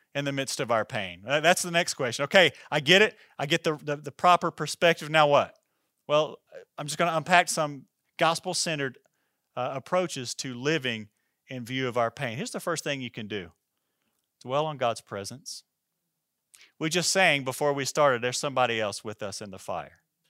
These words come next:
He is the man of sorrow, acquainted with grief. Jesus, God the Son himself, is with us via the Holy Spirit every step of our lives.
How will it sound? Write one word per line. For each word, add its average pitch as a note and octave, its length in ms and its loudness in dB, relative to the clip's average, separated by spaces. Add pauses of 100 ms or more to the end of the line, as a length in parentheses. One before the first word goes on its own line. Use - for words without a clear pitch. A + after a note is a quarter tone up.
(1400)
He E3+ 120 2
is E3 100 2
the D3+ 100 -4
man D3+ 220 2
of D3 80 -4
sorrow, C3 520 4 (100)
acquainted A#2+ 460 -8
with G2 140 -16
grief. F2+ 460 -14 (840)
Jesus, F#3+ 720 2 (120)
God F3 280 2
the F#3+ 60 -4
Son F3 240 0
himself, E3+ 340 0
is D3 120 -4
with F3+ 200 -4
us D3+ 140 -2
via F3+ 260 2
the G#3+ 120 4
Holy F#3+ 240 2
Spirit D#3+ 520 -4 (1160)
every G3+ 240 4
step D#3 240 2
of B2+ 120 -4
our A#2 100 2
lives. D#2 420 -8